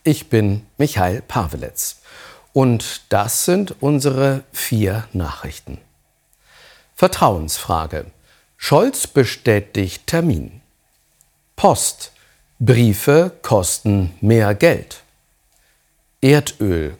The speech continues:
Kohle und Gas. C O zwei Ausstoß steigt. Medien. A R D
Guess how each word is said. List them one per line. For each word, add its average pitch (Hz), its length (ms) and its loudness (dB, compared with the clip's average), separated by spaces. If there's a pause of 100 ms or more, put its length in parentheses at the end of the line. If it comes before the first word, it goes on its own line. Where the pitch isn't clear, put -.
Kohle 165 640 4 (100)
und 143 240 2
Gas. - 680 -4 (260)
C 202 260 2
O 196 140 0
zwei 123 480 0
Ausstoß 98 880 -2
steigt. - 720 -6 (880)
Medien. 107 720 2 (580)
A 104 220 2
R 85 240 -4
D 143 400 0